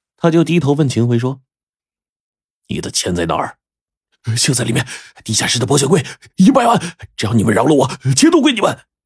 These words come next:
秦晖忙不迭地说，他说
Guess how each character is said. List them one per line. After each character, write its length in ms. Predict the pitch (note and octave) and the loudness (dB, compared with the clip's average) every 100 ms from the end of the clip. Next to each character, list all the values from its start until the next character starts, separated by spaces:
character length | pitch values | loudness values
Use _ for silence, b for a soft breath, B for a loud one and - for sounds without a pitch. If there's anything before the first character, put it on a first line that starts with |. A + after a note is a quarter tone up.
| _ _ _ _ _ | _ _ _ _ _
秦 220 | - E2+ F2+ | -6 -2 0
晖 180 | F#2 | 2
忙 220 | G2 D#2+ A2 | 2 2 0
不 100 | D2 | 0
迭 140 | D2 | -4
地 100 | D#2+ | -6
说， 240 | F2 G#2 - _ _ _ | -6 -6 -10 _ _ _
他 120 | B2 | 0
说 320 | E3 D#3+ B2+ | 2 2 0